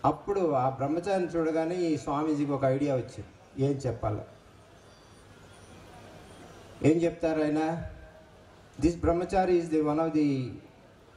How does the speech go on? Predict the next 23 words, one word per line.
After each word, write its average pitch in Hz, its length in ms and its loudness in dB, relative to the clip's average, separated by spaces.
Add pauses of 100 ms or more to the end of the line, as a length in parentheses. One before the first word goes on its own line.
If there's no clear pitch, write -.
uh, 127 260 2
most, 147 480 0
um, 123 120 0 (500)
um, 117 500 -2 (100)
greatest 160 340 -2
miracle 165 380 0
of 156 100 2
Sri 143 280 -2
Ramakrishna" 135 600 -2
అంటారు. 110 400 -2
ఎప్పుడో 151 340 2
పరమహంస 143 440 -2
గారు 143 200 -4
చనిపోయారు. 120 540 -4 (1400)
ఏమండి, 170 260 4
ఈయన 156 320 4
పెద్ద 147 320 -2
చదువు 165 340 0
చదువుకున్నాడు, 156 880 0 (1300)
రామకృష్ణ 156 500 0
మఠంలో 156 340 2
బ్రహ్మచారిగా 147 640 0
చేరాడు, 131 680 -2